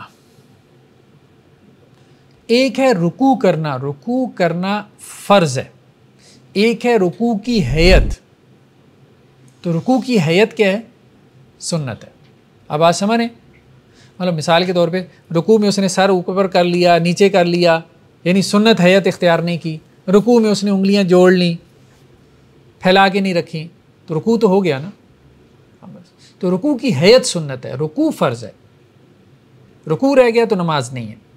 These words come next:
رکوع کی حیت اگر رہ گئی تو ثواب کم ہو گیا۔ کہ نماز کی سنتوں میں سے ایک سنت اس نے ترک کر دی۔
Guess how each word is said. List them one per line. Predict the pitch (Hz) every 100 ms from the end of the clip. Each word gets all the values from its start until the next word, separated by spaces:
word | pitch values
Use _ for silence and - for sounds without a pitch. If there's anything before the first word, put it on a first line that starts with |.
| - 175
رکوع | 175 247
کی | 220
حیت | 170 202 247
اگر | 226 220
رہ | 220
گئی | 208 220 - _ _
تو | -
ثواب | 180 185 180 156
کم | 151 139
ہو | 120
گیا۔ | 110 - _ _ _ _
کہ | 180
نماز | 190 196
کی | 196
سنتوں | 196 190 202 190
میں | 180
سے | 165
ایک | 175 -
سنت | 170 170
اس | 156
نے | 147 165
ترک | 135 117
کر | 110
دی۔ | -